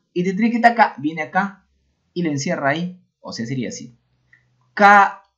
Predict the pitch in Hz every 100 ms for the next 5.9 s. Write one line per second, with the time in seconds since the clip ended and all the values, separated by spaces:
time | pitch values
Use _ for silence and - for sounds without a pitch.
0 | _ - 151 170 240 - - - - _
1 | _ _ _ _ _ _ - 185 190 208
2 | - _ _ 143 156 151 - - _ _
3 | - - - - _ _ _ _ _ 117
4 | 214 226 - 160 156 165 180 170 117 -
5 | - _ _ _ 202 226 247 -